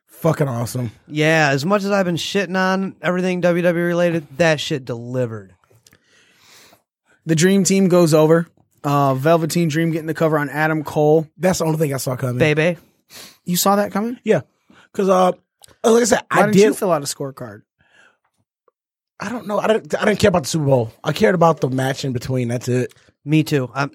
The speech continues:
Speaker 2: I'm just not a sports fan anymore, dude. I
Speaker 1: No, I didn't care about the Super Bowl.
Speaker 3: But you're a sports entertainment fan?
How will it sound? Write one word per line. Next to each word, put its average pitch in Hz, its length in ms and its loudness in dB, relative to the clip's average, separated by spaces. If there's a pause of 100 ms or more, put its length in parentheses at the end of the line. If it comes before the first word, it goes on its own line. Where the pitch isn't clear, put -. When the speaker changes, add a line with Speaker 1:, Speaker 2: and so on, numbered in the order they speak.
Speaker 2:
I'm 160 200 -6
just 156 200 -6
not 175 160 0
a 147 40 -4
sports 147 340 -6
fan 135 220 -2
anymore, 123 360 -4
dude. 117 180 -6 (320)
I 151 100 -6
Speaker 1:
No, 226 180 2
I 196 80 2
didn't 247 120 0
care 214 100 2
about 160 120 -2
the 123 60 -10
Super 196 160 -2
Bowl. 110 260 -6
Speaker 3:
But 160 100 4
you're 139 140 4
a 123 40 -2
sports 131 340 -2
entertainment 110 480 -4
fan? 127 200 -8